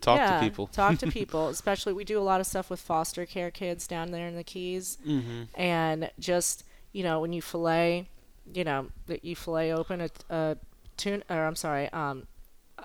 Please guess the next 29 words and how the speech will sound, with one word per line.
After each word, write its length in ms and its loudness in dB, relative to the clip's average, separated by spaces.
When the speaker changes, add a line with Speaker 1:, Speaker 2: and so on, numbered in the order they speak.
Speaker 2:
a 460 0
mahi 400 -4
belly, 560 -4
and 120 -8
I'd 260 -6
sit 220 -6
there 160 -6
and 140 -8
show 220 -8
the 80 -8
kids, 420 -6
like, 180 -10
you 80 -12
Speaker 1:
All 60 -4
Speaker 2:
see 80 2
Speaker 1:
the 80 2
Speaker 2:
all 80 2
these 240 4
little 260 2
Speaker 1:
plastic 140 -8
in 40 -2
it, 40 -4
Speaker 2:
teeny 100 -4
Speaker 1:
yeah. 60 -8
Speaker 2:
pine-, 320 -4
tiny 260 -8
pieces 400 -10
of 120 -10
plastic. 600 -6